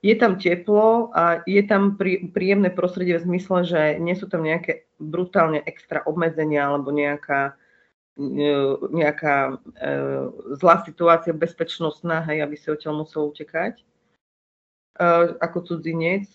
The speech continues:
Čiže toto sú asi také kritéria, podľa ktorých si, e, nomadi vyberajú miesta, kde pôsobia.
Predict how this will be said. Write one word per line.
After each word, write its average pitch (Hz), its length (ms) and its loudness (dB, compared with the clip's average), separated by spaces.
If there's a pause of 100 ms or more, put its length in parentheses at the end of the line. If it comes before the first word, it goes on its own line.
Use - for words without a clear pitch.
(100)
Čiže 175 1000 0 (320)
toto 240 240 2
sú 214 80 6
asi 196 160 2
také - 160 -10
kritéria, 185 560 2
podľa 170 240 0
ktorých 170 280 -4
si, 156 520 -6
e, 147 160 0
nomadi 156 400 -2
vyberajú 143 720 -2
miesta, 147 480 -4
kde 147 160 -8
pôsobia. 131 880 -8